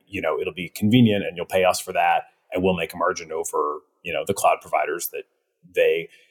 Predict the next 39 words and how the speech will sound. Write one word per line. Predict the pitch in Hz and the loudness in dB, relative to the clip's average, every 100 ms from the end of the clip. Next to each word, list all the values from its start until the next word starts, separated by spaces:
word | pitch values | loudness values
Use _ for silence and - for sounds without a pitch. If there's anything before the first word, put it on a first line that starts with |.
| _ | _
use. | 196 196 151 | 2 4 4
And | 107 | 2
just | 98 98 | -6 -4
based | 95 92 85 | -2 -2 0
on, | 85 80 - | -2 -4 -12
you | 98 | -8
know, | 73 - | -8 -6
the | 98 | -6
investors | 85 98 90 92 87 82 | 0 2 2 -2 -4 -6
here, | - 90 87 85 | -8 -4 -4 -4
Google, | 85 85 80 | -8 -2 -2
Amazon, | 82 87 82 80 78 80 | -2 -2 -2 -2 -6 -12
Nvidia, | 85 85 80 82 78 - _ _ _ - | -10 -6 0 2 2 -2 _ _ _ 2
Intel, | 117 107 104 101 | 2 4 2 2
A | |
M | 98 | 0
D, | 104 107 | -2 -2
Qualcomm, | 127 120 120 120 113 | 2 2 4 0 2
A | 117 | 2
M | 117 | 4
D, | 117 117 113 - - | 2 2 0 -4 -2
I | 107 110 | 2 4
B | 110 | 4
M, | 101 117 127 _ _ _ - | 2 2 -2 _ _ _ -2
Salesforce, | 120 113 104 104 | 4 4 4 -2
Sound | - 98 | 0 0
Ventures. | 104 110 110 98 - _ _ _ _ | 2 2 2 0 -2 _ _ _ _
I | 113 | 4
mean, | 104 95 - - | 4 4 -4 0
you | |
know, | 95 | 2
obviously | 98 - 98 | 2 2 2
a | |
lot | 95 95 | 4 2
of | 90 | 0
cloud | - 98 90 90 87 92 _ - | -2 2 4 2 -2 -8 _ 2
infrastructure | 120 123 - - 87 | 2 4 0 -2 -4
there. | 82 78 80 80 _ _ _ _ _ _ - | -2 0 0 -4 _ _ _ _ _ _ -6
So, | - 98 90 90 87 | 2 4 4 0 -6